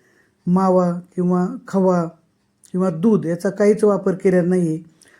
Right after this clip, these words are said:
दूध जर टाकलं तर ते खूप वेळ शिजवावं लागतं, ते ओव्हर कुकिंग होतं पहा. खाताना, अ,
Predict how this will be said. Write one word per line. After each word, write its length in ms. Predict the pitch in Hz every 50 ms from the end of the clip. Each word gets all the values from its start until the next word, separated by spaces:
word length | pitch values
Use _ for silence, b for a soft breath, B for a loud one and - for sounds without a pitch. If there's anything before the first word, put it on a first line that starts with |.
| b b -
दूध 220 | 156 202 226 190
जर 220 | 175 226 220 214
टाकलं 340 | 220 226 220 214 220 214 190
तर 60 | 202
ते 200 | 185 196 208 196
खूप 220 | - 226 214 185 202
वेळ 120 | 220 220 208
शिजवावं 440 | 214 - 214 190 196 208 202 202 202
लागतं, 380 | 196 190 190 - - 196 196 214 b b b b b b b b -
ते 40 | 196
ओव्हर 320 | 202 226 240 247 247 240
कुकिंग 380 | 247 240 240 240 247 262 254 247
होतं 220 | 240 190 - 190
पहा. 180 | 180 190 185 170 170 -
खाताना, 500 | - 190 180 180 208 202 202 208 202 202 214 208 b b b b b b b b b b b -
अ, 440 | 190 190 185 180 180 180 180 175